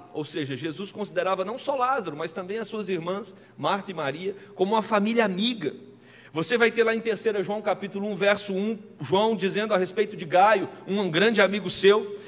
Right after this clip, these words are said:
Você tem Paulo falando de Timóteo, de, de Filemão, grandes amigos, ou seja, amigo tem nome, amigo tem nome. Se você demorou a encontrar um nome aí, isso mostra que tá faltando amigo no repertório.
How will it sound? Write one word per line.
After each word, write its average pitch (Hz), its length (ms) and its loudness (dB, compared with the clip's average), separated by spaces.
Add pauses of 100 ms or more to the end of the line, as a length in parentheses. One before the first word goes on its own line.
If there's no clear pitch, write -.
(120)
Você 202 220 2
tem 247 160 -4
Paulo 233 380 4
falando 214 360 0
de 190 120 -8
Timóteo, 202 580 2
de, 156 220 -4
de 160 240 -10
Filemão, 208 600 2 (220)
grandes 202 460 6
amigos, 196 400 0
ou 233 100 6
seja, 202 300 4
amigo 233 340 0
tem 254 460 4
nome, 202 440 8
amigo 208 360 -2
tem 311 340 6 (640)
nome. 123 320 -4 (920)
Se - 220 -4
você 214 400 6
demorou 262 500 10
a 220 80 6
encontrar 202 540 6
um 247 160 4
nome 226 420 8
aí, 208 560 6 (300)
isso 185 220 0
mostra 208 440 8
que 220 200 0
tá 214 340 4
faltando 196 480 4
amigo 208 340 4
no 214 100 2
repertório. 180 600 2